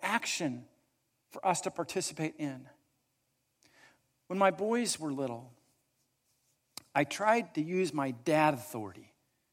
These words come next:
to get things done. All right, when they were not gonna eat, I tried to wear my dad face,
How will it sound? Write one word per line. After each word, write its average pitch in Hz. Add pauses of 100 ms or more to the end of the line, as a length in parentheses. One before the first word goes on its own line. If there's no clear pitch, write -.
(200)
to 131
get 120
things 117
done. 90 (1200)
All 185
right, 180
when 180
they 214
were 185
not 190
gonna 170
eat, 156 (640)
I 139
tried 185
to 156
wear 170
my 151
dad 156
face, -